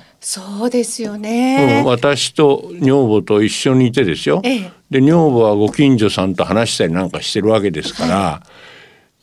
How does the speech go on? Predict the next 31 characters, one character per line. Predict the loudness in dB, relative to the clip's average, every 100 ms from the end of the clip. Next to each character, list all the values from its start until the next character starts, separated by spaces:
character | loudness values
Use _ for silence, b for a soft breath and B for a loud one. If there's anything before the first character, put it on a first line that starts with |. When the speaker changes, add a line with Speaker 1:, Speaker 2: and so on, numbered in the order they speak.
| -18
Speaker 2:
そ | -8 -2
れ | 0
で | 0 0
私 | 0 -2 -2
も | -2
商 | 0 0
売 | 2 2
人 | 2
だ | 2
か | 0
ら | -2
結 | -2 -4
局 | -2 0 0 0 -2
そ | 0
れ | 2
は | 4 2 -4
一 | -6 -2 -2
つ | -2
の |
商 | -2 0 0
品 | 0 -2
に | 0
し | 0
た | 0
ん |
で | -2
す | -4 -6
け | -2
ど、 | -2
Speaker 1:
は | -2 -4 -4
い。 | -4